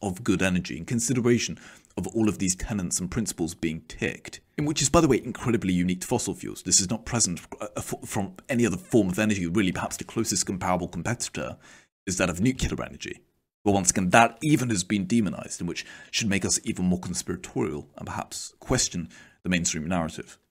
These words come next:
But what people don't understand is that in consideration of the ultra cost effectiveness of fossil fuels, in which powers the machines and thus makes us more productive, this has enabled not solely better protection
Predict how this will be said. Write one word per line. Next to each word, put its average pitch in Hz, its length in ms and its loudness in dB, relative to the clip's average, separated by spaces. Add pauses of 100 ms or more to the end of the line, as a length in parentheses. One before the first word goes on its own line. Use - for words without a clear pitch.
(360)
But 143 100 4
what 185 140 6
people 180 240 6
don't 151 200 6
understand 104 440 4
is 82 100 -2
that - 140 -6
in 98 100 -6
consideration 92 720 0
of - 80 -12
the 76 240 -8
ultra 107 180 -4
cost - 220 -6
effectiveness 87 560 -4
of 73 80 -14
fossil 82 300 -4
fuels, 67 540 -6
in 69 60 -12
which 69 140 -12
powers 104 260 -2
the - 80 -6
machines 90 380 -4
and 82 80 -6
thus - 160 -4
makes 95 180 -6
us - 180 -6
more 80 100 -4
productive, - 540 -6 (360)
this - 160 4
has 135 160 6
enabled 110 540 0 (340)
not 107 240 0
solely 95 400 2
better - 280 -10
protection - 540 -8